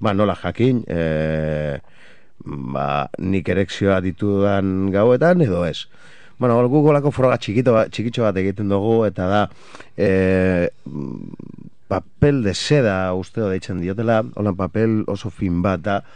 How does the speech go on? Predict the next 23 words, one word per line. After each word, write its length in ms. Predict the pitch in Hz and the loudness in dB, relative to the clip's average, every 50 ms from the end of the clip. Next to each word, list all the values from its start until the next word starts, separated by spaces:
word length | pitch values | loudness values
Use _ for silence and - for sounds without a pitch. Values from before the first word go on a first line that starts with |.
| - - - - | -20 -20 -12 -10
eta 180 | - 104 - 113 | -6 -2 0 2
horrekin 300 | 110 120 127 123 127 123 | 2 2 2 2 2 2
egiten 320 | 120 120 117 117 120 117 | 2 0 0 0 0 0
duguna 480 | 117 113 117 117 117 113 110 107 104 98 | 0 2 2 2 2 2 2 2 2 2
anillo 340 | 95 101 110 113 117 107 101 98 | 2 0 0 0 0 0 -2 -2
txikitxo 540 | - - 101 92 - 143 - - - 92 87 | -4 -8 -6 -4 -4 -4 -2 -2 -2 0 0
bat, 240 | 92 95 - - - - - - - - - - - | 2 0 -2 -4 -8 -20 -20 -20 -20 -20 -20 -20 -12
sakilaren, 840 | - - 104 98 98 110 110 110 110 107 107 107 107 107 104 104 98 92 87 | -8 -6 -6 -6 -4 -4 -4 -2 0 0 0 0 0 0 0 -2 -2 -4 -4
ba, 80 | 95 92 - | -4 -6 -4
eh, 320 | 101 95 92 92 90 87 90 | -4 -4 -2 -2 -2 -2 -2
oinarriaren 540 | 90 90 95 104 101 104 107 104 101 95 95 87 | -2 -2 -2 -2 -2 0 0 0 0 -2 -2 -4
inguruan, 520 | 87 92 92 120 131 117 98 95 107 127 - - - - - - - | -4 -4 -4 -2 -2 0 0 -2 -2 -4 -8 -12 -18 -20 -16 -8 -4
hola, 160 | 101 104 95 | -2 0 0
anillo 240 | 98 110 117 117 110 | 0 0 0 0 -2
txikitxo 400 | - 113 110 120 113 123 120 113 | -4 -4 -6 -4 -2 -2 -2 -2
bat 100 | 110 110 110 | -2 -2 -4
egiten 260 | 117 110 117 113 113 | -4 -4 -4 -4 -4
dugu, 200 | 113 117 120 131 139 - - - - - - | -2 -2 0 -2 -2 -4 -8 -16 -18 -10 -8
eta, 300 | - 98 90 104 110 - - - - - | -6 -2 2 2 2 2 0 -4 -10 -6
eh, 560 | 98 98 98 95 95 92 95 92 92 92 92 - - - - - - - - | -4 -4 -2 -2 -2 -2 -2 -2 -2 -2 -4 -4 -8 -12 -16 -18 -18 -16 -14
zelo 400 | - - - 131 123 123 120 107 | -14 -6 -2 0 2 2 2 0
pizka 380 | - - 127 113 - - 131 123 | 0 -2 -4 -4 -2 0 0 0
batekin 480 | 117 110 123 131 117 117 92 82 73 | 0 0 -2 -4 -2 -2 -4 -4 -4